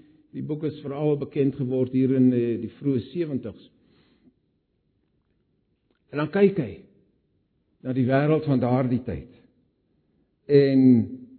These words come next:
en hulle benadering, die mense benadering tot die, tot die wêreld. En dan kom hy tot die gevolgtrekking dat, dat al wat mense kan saambind, al wat gemeenskappe kan saambind,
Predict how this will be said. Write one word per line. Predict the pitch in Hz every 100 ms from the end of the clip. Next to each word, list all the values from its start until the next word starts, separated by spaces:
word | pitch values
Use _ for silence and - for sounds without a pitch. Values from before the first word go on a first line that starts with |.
| _ _ _
en | 135 131 127 120 - 127
hulle | 135 151
benadering, | 147 151 143 147 143 143 131 117 101
die | 123
mense | 131 143 127
benadering | 139 131 127 131 127 123
tot | 123
die, | 123 90 - - _
tot | 127
die | 117
wêreld. | 127 127 110 92 - _ - - _ _ _ _ - - - -
En | 165 160
dan | 247
kom | 320 302
hy | 262
tot | 240
die |
gevolgtrekking | 214 - 220 220 226 202 208 196
dat, | 180 - - - _ -
dat | 180 -
al | 269 320 285
wat | 208
mense | 175 196 214 202
kan | 208 180 -
saambind, | - 202 185 170 139 80 - - _ _ _ _ _ _ - _
al | 233 285
wat | 302 247
gemeenskappe | 233 202 175 202 196 - 190 180 180
kan | 165 147 -
saambind, | 175 175 160 120 139 - 107